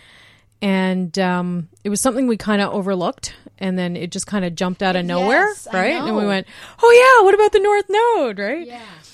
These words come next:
Speaker 2: And that
Speaker 1: Which
Speaker 2: was
Speaker 1: is,
Speaker 2: yeah.
Speaker 1: and that's how Pisces energy works for me anyways. Um, there's a tendency for me to not see something when it comes to Pisces energy, 'cause
Speaker 2: Oh.
Speaker 1: my North Node is in Pisces, and
Speaker 2: Right.
Speaker 1: that's my soul's lesson.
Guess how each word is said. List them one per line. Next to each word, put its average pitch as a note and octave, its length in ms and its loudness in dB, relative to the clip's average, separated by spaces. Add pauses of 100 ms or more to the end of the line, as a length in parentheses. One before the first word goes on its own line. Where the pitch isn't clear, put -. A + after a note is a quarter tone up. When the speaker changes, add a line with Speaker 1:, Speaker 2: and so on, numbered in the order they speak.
(160)
Speaker 2:
And A3 80 -20
that C4 40 -2
Speaker 1:
Which C4 160 0
Speaker 2:
was B3+ 140 -2
Speaker 1:
is, - 180 -14
Speaker 2:
yeah. G3 200 -20 (260)
Speaker 1:
and C4 120 2
that's F#4 220 0
how A4 140 -4
Pisces D4+ 440 -2
energy A3+ 320 -2
works F#3+ 600 -8 (120)
for - 180 -12
me F3+ 380 -6
anyways. E3+ 640 -10 (180)
Um, F3+ 540 -6
there's F#3 180 -6
a F#3+ 60 -10
tendency A3+ 580 -6
for G3 200 -8
me F3+ 260 -6
to F3 180 -10
not E3+ 460 -8
see F#3+ 440 -8
something F3+ 440 -8
when E3+ 140 -12
it - 80 -20
comes F3+ 200 -8
to F3+ 60 -10
Pisces E3+ 420 -10
energy, E3+ 380 -14
'cause F3 220 -14 (240)
Speaker 2:
Oh. F3+ 60 -18 (120)
Speaker 1:
my G#3 340 2
North F#3+ 360 -4
Node F3+ 200 -4
is F3 140 -6
in F3 120 -6
Pisces, E3+ 520 -8
and F3 100 -8
Speaker 2:
Right. E3+ 60 -8
Speaker 1:
that's F#3 160 -12
my F3+ 240 -4
soul's F3+ 500 -8
lesson. F#3 500 -6